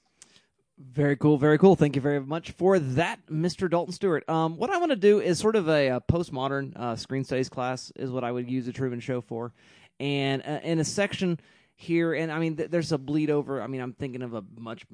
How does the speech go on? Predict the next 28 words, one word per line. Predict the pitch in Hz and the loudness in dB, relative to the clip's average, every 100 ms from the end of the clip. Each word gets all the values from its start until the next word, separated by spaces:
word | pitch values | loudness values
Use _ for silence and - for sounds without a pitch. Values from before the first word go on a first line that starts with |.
| 117 | -12
bigger | 123 117 | -10 -10
course, | 117 123 120 117 | -10 -8 -8 -8
but | 131 | -8
in | 127 131 | -6 -6
the | 131 110 | -8 -10
sort | 127 156 | -8 -6
of | 127 | -4
module | 120 120 131 127 | -6 -6 -6 -6
that | 123 | -6
we're | 113 143 | -6 -6
in, | 143 135 | -6 -2
mostly | 151 180 - 143 127 | 2 0 0 -8 -8
emphasizing | - 147 143 139 139 127 123 | -8 -6 -6 -6 -4 -4 -6
television, | 120 143 139 127 120 | -4 -2 -2 -2 -4
although | 127 123 | -4 -4
I | 123 | -4
have | 120 123 | -4 -8
one, | 113 120 117 117 | -6 -6 -6 -6
uh, | 107 | -8
reading | 95 123 151 135 | -6 -4 -4 -6
text | - 123 113 - | -8 -10 -10 -14
that's | 113 | -14
gonna | - 120 104 | -12 -12 -10
be | 107 | -10
a | 110 | -10
bit | 117 107 | -10 -10
more | 120 | -10
cinema | 110 - 120 117 | -10 -10 -10 -10